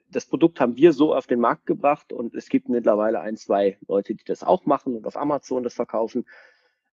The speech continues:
ähm, die da aber nicht so eine ganze Welt drumherum gespannt haben mit Videokursen und et cetera, was wir also, wir gehen immer noch einen Schritt weiter. Ähm, genau, übrigens, nur dass du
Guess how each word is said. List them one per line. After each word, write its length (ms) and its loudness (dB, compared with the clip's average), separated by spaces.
ähm, 480 0
die 140 0
da 100 6
aber 220 0
nicht 120 -4
so 80 -2
eine 120 0
ganze 260 -2
Welt 240 2
drumherum 260 -4
gespannt 440 -6
haben 160 -2
mit 160 -4
Videokursen 680 -2
und 140 -12
et 80 -18
cetera, 380 -2
was 160 -4
wir 100 2
also, 300 0
wir 120 0
gehen 160 8
immer 140 8
noch 120 4
einen 100 -4
Schritt 240 0
weiter. 420 2
Ähm, 440 -2
genau, 220 2
übrigens, 340 2
nur 220 2
dass 160 2
du 160 2